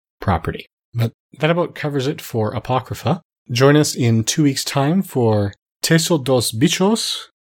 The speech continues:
which is unfortunately one of the lowest rated episodes,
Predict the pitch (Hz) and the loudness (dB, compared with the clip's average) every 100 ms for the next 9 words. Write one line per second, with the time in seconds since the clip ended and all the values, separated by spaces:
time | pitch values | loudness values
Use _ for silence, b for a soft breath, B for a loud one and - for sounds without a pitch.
0 | _ 113 101 - 110 110 117 110 147 147 | _ -4 -2 2 2 2 -2 0 0 0
1 | - 127 117 101 104 101 98 113 147 - | 2 4 4 4 2 2 2 2 2 2
2 | - 101 95 95 98 98 - 95 92 - | 0 0 2 0 -2 -2 0 -2 -2 -6